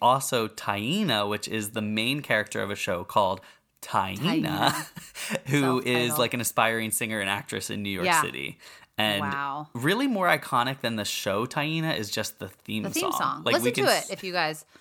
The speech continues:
Speaker 2: have a minute this week. It's really important.
Speaker 1: So good, but she started in Brink.
Speaker 2: Wow.
Speaker 1: All right, moving on to number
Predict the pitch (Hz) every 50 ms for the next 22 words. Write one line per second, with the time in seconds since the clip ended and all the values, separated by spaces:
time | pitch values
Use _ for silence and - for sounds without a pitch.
0 | _ _ _ _ _ _ - 220 175 165 165 160 151 143 - - 143 - - -
1 | - - 165 - - 180 160 - - - 156 - - - - - - - 139 123
2 | 117 113 107 101 98 101 95 95 101 - 113 95 - - 123 117 - - 110 104
3 | 104 104 113 123 131 - _ _ - 107 98 95 110 123 _ _ _ - 196 214
4 | 190 135 - - _ _ _ _ - 311 - - - - 147 143 151 151 - -
5 | - - - _ - - 151 185 226 269 254 185 - - 107 135 151 170 202 202
6 | 190 185 196 190 190 - - 180 180 175 175 170 170 165 165 - - 120 123 120
7 | 123 127 139 135 131 131 127 127 -